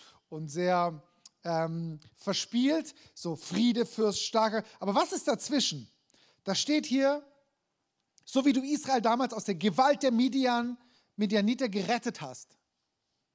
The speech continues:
Schwere Last der Fremdherrschaft. Du zerbrichst die Peitsche, mit der sie zur Zwangsarbeit getrieben werden. All die blutverschmierten Kampfgewänder." Nicht so weihnachtlich, gell?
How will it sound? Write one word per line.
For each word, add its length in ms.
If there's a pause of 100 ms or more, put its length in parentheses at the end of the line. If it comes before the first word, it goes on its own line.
(800)
Schwere 520
Last 280
der 120
Fremdherrschaft. 800
Du 60
zerbrichst 600
die 80
Peitsche, 580 (480)
mit 140
der 100
sie 140
zur 220
Zwangsarbeit 680
getrieben 460
werden. 420 (480)
All 240
die 100
blutverschmierten 1200
Kampfgewänder." 920 (2500)
Nicht 160
so 100
weihnachtlich, 520
gell? 180